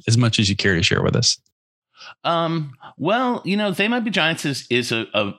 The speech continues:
Speaker 2: a heavy-duty musical collaboration between me and John Linnell. And, um, we started in the very early eighties. John was in sort of a serious, well, not a serious band. No, no bands are that serious.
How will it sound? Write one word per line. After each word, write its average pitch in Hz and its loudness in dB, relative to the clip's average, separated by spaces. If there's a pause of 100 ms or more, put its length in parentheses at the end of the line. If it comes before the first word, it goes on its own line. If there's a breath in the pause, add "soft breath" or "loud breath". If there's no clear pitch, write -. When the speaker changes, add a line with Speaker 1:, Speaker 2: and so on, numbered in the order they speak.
Speaker 2:
a 95 2
heavy-duty 135 -2
musical 117 -2
collaboration 98 0
between 95 -2
me 95 2
and 101 0
John 95 0
Linnell. 78 -4 (280 loud breath)
And, 101 0
um, 92 0
we 101 0
started 120 0
in 107 -2
the 95 -2
very 110 -2
early 110 -2
eighties. 90 0
John 107 0
was 110 -2
in 101 -2
sort 95 -2
of 90 -4
a 82 -4
serious, 127 -2 (220 loud breath)
well, 101 -4
not 120 0
a 85 -4
serious - -2
band. 73 -2
No, 73 -4
no 85 -4
bands 78 -4
are 73 -8 (140)
that 78 -2
serious. 76 -4